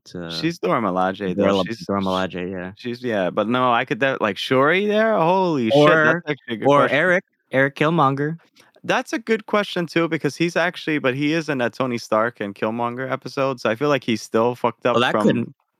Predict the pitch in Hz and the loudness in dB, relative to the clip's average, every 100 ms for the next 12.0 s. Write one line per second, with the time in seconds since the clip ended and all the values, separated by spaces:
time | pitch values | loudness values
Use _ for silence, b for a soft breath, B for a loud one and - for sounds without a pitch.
0 | - 104 120 - 110 98 90 85 85 87 | -8 -4 -4 -4 -6 -6 -6 -6 -6 -6
1 | 92 90 90 - 98 87 87 _ - 98 | -8 -10 -14 -14 -10 -10 -12 _ -10 -6
2 | 95 101 151 - 143 156 143 190 - 107 | -2 -2 -2 0 0 2 0 -2 -2 -4
3 | 98 95 92 78 90 120 110 - 82 87 | -2 -4 -4 -2 0 0 -2 -10 -12 -12
4 | - 101 110 95 92 95 95 95 98 104 | -6 -6 -6 -8 -8 -8 -6 -6 -4 -4
5 | 101 127 110 117 120 123 - 120 - 110 | -2 -2 -2 -4 -4 -6 -2 -2 -4 -8
6 | 123 110 110 110 92 98 107 104 - _ | -4 -2 -2 -4 -10 -8 -8 -10 -18 _
7 | _ _ 131 160 165 131 127 131 113 104 | _ _ -4 -2 0 2 2 0 0 2
8 | 95 131 120 117 104 107 - - 101 139 | 2 2 4 0 0 2 2 -2 -2 2
9 | 135 123 117 120 _ _ _ _ 104 87 | 2 0 -4 -10 _ _ _ _ -4 -4
10 | 95 101 107 110 101 104 98 95 120 110 | -6 -4 -4 -2 -6 -6 -6 -6 -6 -8
11 | 107 - 104 101 95 90 95 98 95 | -8 -8 -6 -6 -6 -4 -4 -4 -6